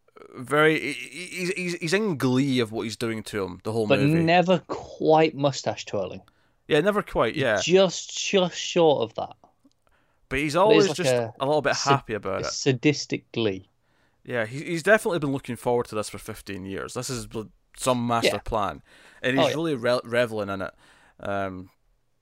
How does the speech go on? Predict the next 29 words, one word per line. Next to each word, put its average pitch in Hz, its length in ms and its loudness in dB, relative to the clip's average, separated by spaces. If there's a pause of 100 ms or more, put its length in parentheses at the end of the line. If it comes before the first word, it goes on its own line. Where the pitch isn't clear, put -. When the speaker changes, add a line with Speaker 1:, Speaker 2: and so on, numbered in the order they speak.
(1080)
Speaker 1:
which 147 180 0
I 165 60 6
like, 170 220 4
'cause 139 140 -2
it's 147 160 -2
like, 165 120 -4
you 196 60 -2
know, 196 80 2
sometimes 196 360 -2
when 165 80 -10
you 143 80 -2
watch 127 160 -2
certain 117 220 -2
movies 110 240 -6
and 107 180 -8
villains 110 340 -4
have 107 120 -2
these 107 160 -8
convoluted, 104 580 -6
long, 104 340 -2
thought-out 104 460 -2
plans, 104 480 -4
and 127 160 -4
they're 135 80 2
always 175 200 2
so 131 100 -4
cold 117 280 -6
about 135 240 2
it, 156 120 -2